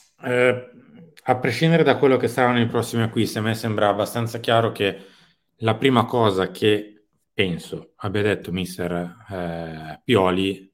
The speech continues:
è: "L'anno prossimo giochiamo", poi lo sappiamo, un sistema di gioco è qual-, qual-, è qualcosa ovviamente di, anche di effimero a volte, però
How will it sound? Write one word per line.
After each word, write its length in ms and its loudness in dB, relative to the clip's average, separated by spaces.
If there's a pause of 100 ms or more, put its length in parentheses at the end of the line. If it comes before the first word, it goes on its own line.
è: 460 -4 (800)
"L'anno 220 0
prossimo 460 2
giochiamo", 840 0 (840)
poi 140 2
lo 120 4
sappiamo, 580 2
un 80 -6
sistema 320 -2
di 140 -4
gioco 340 4
è 100 0
qual-, 200 -4
qual-, 240 -4
è 180 -6
qualcosa 440 -2
ovviamente 400 -2
di, 460 -2 (400)
anche 240 -4
di 100 0
effimero 540 -2
a 20 0
volte, 420 -4
però 440 2